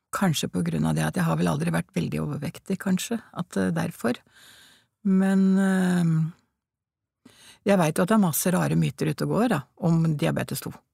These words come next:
Og, og de er jo helt hårreisende når enkelte kommer og forteller hvordan de kan møte verden rundt seg. Men, eh,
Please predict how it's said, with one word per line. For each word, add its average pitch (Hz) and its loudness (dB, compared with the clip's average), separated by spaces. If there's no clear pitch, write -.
Og, 165 2
og 156 0
de 180 2
er 151 2
jo 151 2
helt 156 -2
hårreisende 160 0
når 165 2
enkelte 147 -4
kommer 147 -2
og 151 -4
forteller - -2
hvordan 143 0
de 165 0
kan 165 0
møte 143 0
verden 143 0
rundt 156 -2
seg. 247 -2
Men, 180 6
eh, 165 0